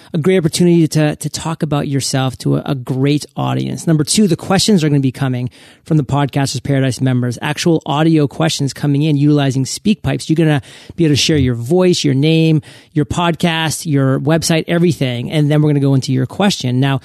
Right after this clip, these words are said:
you know, that's above and beyond the two hundred video tutorials for the beginners, interme-, intermediates, and experts. That's above and beyond the accountability matchmaking that we do. When you join Paradise,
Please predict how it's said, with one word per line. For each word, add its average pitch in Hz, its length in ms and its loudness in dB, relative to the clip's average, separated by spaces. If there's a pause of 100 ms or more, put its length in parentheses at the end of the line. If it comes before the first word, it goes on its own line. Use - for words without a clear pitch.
(220)
you 165 80 2
know, 143 80 4
that's 170 220 0
above 151 400 0
and 139 120 4
beyond 127 640 -4
the 135 140 -2
two - 260 0
hundred 139 300 2
video 127 240 0
tutorials 127 720 -4
for 139 140 -4
the 131 80 0
beginners, 135 540 0
interme-, 131 440 -2
intermediates, 131 540 0
and 131 80 -6
experts. 139 400 -10
That's 180 140 0
above 196 340 2
and 170 100 4
beyond 165 320 2
the 143 80 0
accountability 160 800 0
matchmaking 139 760 -2
that 131 60 2
we 135 140 0
do. 135 160 0
When 143 140 2
you 180 160 4
join 190 220 2
Paradise, 175 500 0